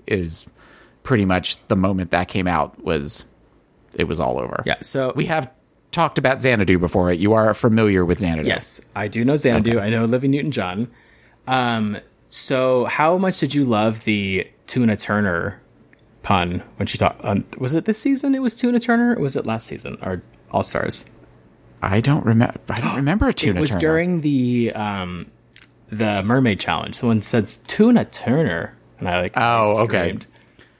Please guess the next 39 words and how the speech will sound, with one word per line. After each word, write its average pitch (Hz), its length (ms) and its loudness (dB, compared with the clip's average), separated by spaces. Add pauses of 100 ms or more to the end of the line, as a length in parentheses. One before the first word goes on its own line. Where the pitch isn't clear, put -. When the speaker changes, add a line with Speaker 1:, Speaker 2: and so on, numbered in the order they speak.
(380)
Speaker 2:
But, 82 320 0
Speaker 1:
Yeah. - 60 0
Speaker 2:
okay. 160 340 -2
Speaker 1:
Yeah, 139 240 2
that's 135 300 -2 (140)
th-, - 140 -6
th-, - 140 -6 (120)
yeah, 87 260 2
that, 101 260 -2
that, - 180 0
that's - 260 -2
that. - 640 2 (180)
<laughs> 151 180 -12
No, 180 260 2
I 156 80 2
didn't 127 220 0
like 120 160 0
that 139 140 0
<laughs> - 20 2
apparently, 190 420 0
Speaker 2:
No, 165 100 2
apparently 226 420 2
Speaker 1:
'cause 151 80 4
I - 20 2
Speaker 2:
not. 220 140 2
Speaker 1:
did, 147 80 0
I - 20 2
Speaker 2:
Yeah, 131 80 2
Speaker 1:
didn't 131 80 2
Speaker 2:
you 131 60 2
Speaker 1:
remember 131 300 2
Speaker 2:
remember 117 200 2
Speaker 1:
it. 98 80 -4
Speaker 2:
it. - 40 -12 (840)
Speaker 1:
So 71 400 0
Speaker 2:
Oof. - 360 -6
Speaker 1:
that's - 160 0
all 50 60 2
right. - 180 -2